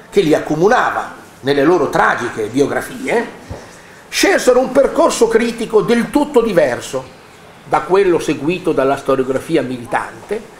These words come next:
volto a cogliere le novità espresse da questo nuovo soggetto politico emerso nell'Europa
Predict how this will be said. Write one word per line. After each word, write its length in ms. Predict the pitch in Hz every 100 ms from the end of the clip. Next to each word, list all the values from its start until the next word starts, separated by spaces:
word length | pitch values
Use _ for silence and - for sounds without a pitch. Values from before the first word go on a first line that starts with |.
| - -
volto 360 | 285 311 -
a 140 | 214 -
cogliere 480 | 254 226 170 160 156
le 200 | 185 269
novità 800 | 254 196 190 277 220 - - - - - - -
espresse 720 | - - - 147 131 - 117
da 100 | 113
questo 320 | 110 120 -
nuovo 400 | 123 135 135 117 - - - -
soggetto 520 | - 120 120 147 -
politico 580 | 123 131 120 - 120 143
emerso 440 | 139 131 123 120 127
nell'Europa 760 | 147 156 135 123 110 - 117